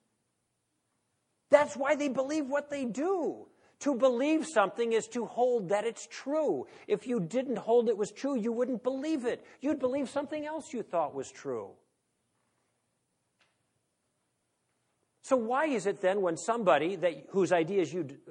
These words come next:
you, you don't like says that they're right, all of a sudden you have the liberty to call them names?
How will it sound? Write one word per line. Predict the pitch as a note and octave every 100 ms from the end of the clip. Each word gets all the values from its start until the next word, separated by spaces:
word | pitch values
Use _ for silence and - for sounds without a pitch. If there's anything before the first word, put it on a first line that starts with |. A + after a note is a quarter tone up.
| D#3+
you, | F#3 F3+ D3+
you | D#3 D3+
don't | F3+ C4 F#3
like | B2+ G3 - - _ _ _ _ _ _ _ _ _ _ _ _ _ _ -
says | - G#3 E3
that | G3+ D3+
they're | A#3+ C4+
right, | G3 G3+
all | F3 G#3
of | G#3
a |
sudden | - G#3+ G3+ F#3+ - -
you | F#3 F#3+
have | F#3+
the | E3+
liberty | E3+ A3 B3+ D3+ E3
to | D#3+
call | D#3 F3 F#3
them | E3 D#3
names? | D3+ D3 G2 E2+ -